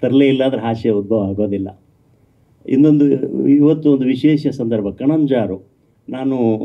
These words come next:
ರಂಜಾನ್ ಮಾಡುವಾಗ ಉಡುಪಿ, ಕುಂದಾಪುರ್ ಆ ಕಡೆ ಆ ಊರ ಬಾಜು ಎಲ್ಲೋ ಹೈದು ಹೋದ ನೆನಪು ನನಗೆ ಬಂತು. ಆ, ಇನ್ನೊಂದು ಹೆಸರು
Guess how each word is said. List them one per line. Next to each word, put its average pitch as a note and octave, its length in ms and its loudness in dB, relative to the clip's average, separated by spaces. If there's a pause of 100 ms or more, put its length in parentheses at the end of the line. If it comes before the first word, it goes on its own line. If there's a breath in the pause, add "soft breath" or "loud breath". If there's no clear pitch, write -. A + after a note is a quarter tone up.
(140)
ರಂಜಾನ್ C#3 440 0
ಮಾಡುವಾಗ C#3+ 480 2 (260)
ಉಡುಪಿ, C3 440 -6
ಕುಂದಾಪುರ್ A#2+ 760 -4
ಆ A#2 100 -8
ಕಡೆ D3 320 -2
ಆ A#2 420 -8
ಊರ C#3 260 4 (720)
ಬಾಜು C3+ 320 0
ಎಲ್ಲೋ E3+ 260 4
ಹೈದು F3+ 360 2
ಹೋದ D3+ 580 2
ನೆನಪು C3+ 680 2
ನನಗೆ G#2+ 500 -4 (460)
ಬಂತು. A2+ 440 -2 (1000)
ಆ, - 120 -8 (600)
ಇನ್ನೊಂದು D#3+ 380 2
ಹೆಸರು C3 640 -2